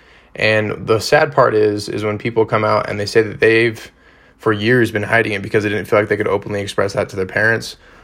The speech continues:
or their family or their siblings or whoever it may be.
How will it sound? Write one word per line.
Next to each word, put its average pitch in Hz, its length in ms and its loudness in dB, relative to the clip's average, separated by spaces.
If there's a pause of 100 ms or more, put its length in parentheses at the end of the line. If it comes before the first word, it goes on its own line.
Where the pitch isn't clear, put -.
(120)
or - 100 0
their 104 100 -2
family 117 380 2
or 104 140 -2
their 101 100 -6
siblings 110 460 2
or 104 120 0
whoever 113 360 4
it 104 60 2
may 98 140 -2
be. 107 420 -2